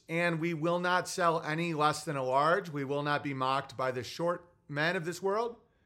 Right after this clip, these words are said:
Uh, so you have to be at least a large to buy it. Um,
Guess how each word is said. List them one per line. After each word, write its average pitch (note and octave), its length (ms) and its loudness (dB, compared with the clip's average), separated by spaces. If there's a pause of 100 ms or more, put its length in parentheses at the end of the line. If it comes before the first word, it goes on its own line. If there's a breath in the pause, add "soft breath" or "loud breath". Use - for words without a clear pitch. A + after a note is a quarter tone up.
(760)
Uh, D#3 240 0
so F3 300 2
you E3 160 0
have F#3+ 240 2
to G#3+ 100 -6
be G3+ 160 2
at G3 100 0
least F3 280 -2
a A#3 80 6
large D3+ 500 4
to F#3 100 -4
buy C3 280 2
it. D3+ 260 0 (1400)
Um, C3 600 0